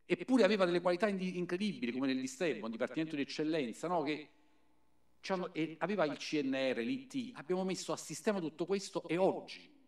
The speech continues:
abbiamo la possibilità di eccellere in un settore in cui non esistevamo appena quattro anni fa. In quattro anni abbiamo creato le basi davvero per un successo di livello nazionale e internazionale.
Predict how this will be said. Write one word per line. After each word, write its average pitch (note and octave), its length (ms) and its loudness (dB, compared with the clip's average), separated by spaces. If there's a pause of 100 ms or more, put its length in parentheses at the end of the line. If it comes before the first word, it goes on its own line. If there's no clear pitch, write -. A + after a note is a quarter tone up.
(280)
abbiamo D3 720 0
la C#3 160 -6
possibilità D3+ 800 -4
di D3+ 220 -4
eccellere F3+ 920 -4
in E3 120 -2
un F3+ 140 2
settore F#3 400 2
in F3 120 -2
cui E3+ 240 -2
non G#3+ 200 4
esistevamo G#2+ 760 -4 (1400)
appena E3+ 460 0
quattro C#3+ 320 -2
anni A#2+ 180 -2
fa. - 160 -14 (960)
In D#3+ 260 0
quattro G#3 380 4
anni G3 260 4
abbiamo D#3+ 240 0
creato C#3+ 640 2
le D#3 280 2
basi G#2+ 640 -4 (480)
davvero D3+ 720 2
per A#2 180 2
un B2+ 240 2
successo - 960 -6
di A2 120 -20
livello C#3 240 -2
nazionale C3 500 -4
e B2 40 -2
internazionale. G2 680 -10